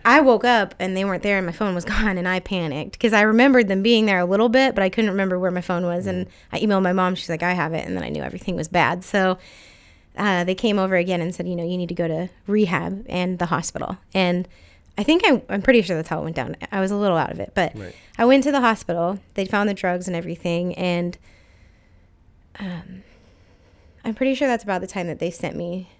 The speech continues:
Speaker 1: away, right? Or no, that's when I decided that I was just gonna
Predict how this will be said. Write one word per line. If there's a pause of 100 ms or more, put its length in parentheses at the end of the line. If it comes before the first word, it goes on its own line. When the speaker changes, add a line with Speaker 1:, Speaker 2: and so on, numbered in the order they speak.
(140)
Speaker 1:
away,
right?
Or
no,
that's
when
I
decided
that
I
was
just
gonna